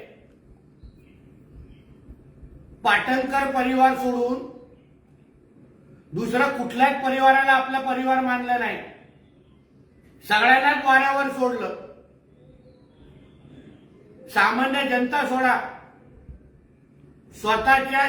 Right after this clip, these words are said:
शिवसैनिकांच्या परिवाराला तरी स्वतःचा परिवार उद्धवजींनी मानलं का? हाही प्रश्न आज विचारण्यासारखा वाटतो.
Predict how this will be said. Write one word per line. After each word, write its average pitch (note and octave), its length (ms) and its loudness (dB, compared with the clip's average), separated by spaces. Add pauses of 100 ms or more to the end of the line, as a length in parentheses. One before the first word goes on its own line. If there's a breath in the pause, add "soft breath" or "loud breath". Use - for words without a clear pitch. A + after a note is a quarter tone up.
(100)
शिवसैनिकांच्या C4+ 880 -4
परिवाराला C#4 680 -2
तरी D4+ 180 -4
स्वतःचा C#4 400 -4
परिवार C4+ 440 0
उद्धवजींनी C4 540 -2
मानलं B3 380 0
का? A3+ 220 2 (2000)
हाही A#3 360 0
प्रश्न C4 300 -4
आज C4 280 4 (460)
विचारण्यासारखा B3+ 800 -2
वाटतो. A#3 360 -2